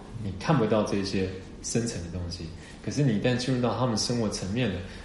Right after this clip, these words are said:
你就会知道，哦，这个地方其实它还是有一些只是一般的旅行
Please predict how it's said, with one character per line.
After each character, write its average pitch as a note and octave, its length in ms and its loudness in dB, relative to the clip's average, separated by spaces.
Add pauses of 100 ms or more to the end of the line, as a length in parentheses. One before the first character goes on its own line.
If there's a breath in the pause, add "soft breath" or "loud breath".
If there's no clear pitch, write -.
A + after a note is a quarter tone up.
(100)
你 E2+ 60 -8
就 A2 140 0
会 A2+ 60 4
知 A#2 140 -2
道， G#2+ 120 2
哦， A2+ 200 0
这 D#3 120 6
个 C3+ 60 4
地 C3+ 60 4
方 C#3 160 6
其 A#2 140 0
实 G#2 160 -2
它 - 140 -6
还 A#2+ 160 2
是 A#2+ 120 -2
有 F2+ 240 -4
一 G2 40 -6
些 A2 280 0 (380 loud breath)
只 G2 140 -4
是 F#2 140 -2 (100)
一 C3+ 60 0
般 A2 360 2
的 G#2 80 2
旅 F#2 200 -2
行 D#2+ 180 -6